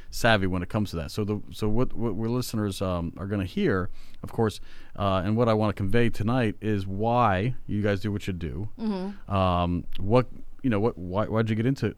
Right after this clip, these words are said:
Speaker 1: to, to cooking? You know, did you start as a, as a dishwasher, get into line cook? Did, did you always knew you were gonna be a chef? Did you start at a culinary school after high school? Like, so we're gonna jump into all that.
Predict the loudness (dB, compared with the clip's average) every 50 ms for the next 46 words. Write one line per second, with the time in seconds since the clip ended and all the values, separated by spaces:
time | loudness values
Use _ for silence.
0 | -10 -10 -6 -6 -6 -6 -8 -12 -12 -10 -10 -10 -10 -8 -10 -8 -8 -6 -6 -4
1 | -4 -4 -4 -4 -4 -4 -6 -4 -2 -2 -2 0 -2 -4 -4 -4 -2 -2 -2 0
2 | -2 -2 -2 -4 -4 -4 -4 -6 -6 -6 -6 -6 -6 -6 -6 0 0 0 0 2
3 | 2 2 2 2 0 -2 -2 0 -2 -2 -2 -2 -2 0 0 0 0 0 -2 -4
4 | -4 -4 -4 -4 -4 -2 -2 -2 -2 0 0 0 2 2 2 2 2 4 6 6
5 | 6 6 6 4 4 4 2 0 0 0 -2 -2 -2 -2 -4 -2 -2 -2 -4 -4
6 | -2 0 0 2 2 2 0 0 2 2 4 4 4 4 2 0 0 -2 0 0
7 | 0 0 0 0 2 2 2 4 4 4 4 4 2 -2 -4 -6 -8 -6 -2 -2
8 | 0 4 4 6 8 8 8 8 8 8 8 8 8 6 6 6 4 4 6 6
9 | 6 4 4 2 2